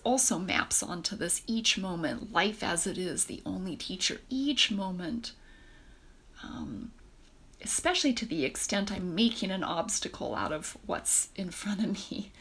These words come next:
Each moment is a Dharma gate. Something to understand and work with and step through.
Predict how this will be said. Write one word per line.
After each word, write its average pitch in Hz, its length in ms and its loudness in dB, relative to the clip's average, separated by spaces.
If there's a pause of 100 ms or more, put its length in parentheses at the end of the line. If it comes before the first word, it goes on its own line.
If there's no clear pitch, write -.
(480)
Each 254 380 6
moment 214 340 4
is 180 140 0
a - 80 0
Dharma 196 480 -4
gate. - 480 -6 (920)
Something 202 340 2
to 202 200 0
understand 247 880 2
and 202 320 -6
work 254 300 -2
with 208 300 0 (100)
and 180 400 -6 (500)
step - 540 2
through. - 480 -8